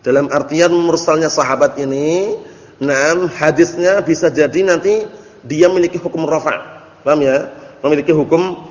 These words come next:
benar-benar marfu' sampai ke Rasulullah. Naam, seperti kalau ada sahabat, qala Rasulullah sallallahu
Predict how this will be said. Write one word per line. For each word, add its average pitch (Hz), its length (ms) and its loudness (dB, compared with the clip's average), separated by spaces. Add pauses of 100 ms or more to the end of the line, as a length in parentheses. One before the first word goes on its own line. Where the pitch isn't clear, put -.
(260)
benar-benar 160 400 2
marfu' 160 320 2
sampai 156 300 0
ke 143 80 0
Rasulullah. 120 480 -6 (400)
Naam, 110 480 -4 (160)
seperti 113 320 -8
kalau 139 160 2
ada 143 80 0
sahabat, 135 560 0
qala 139 320 4
Rasulullah 139 560 2
sallallahu 135 240 0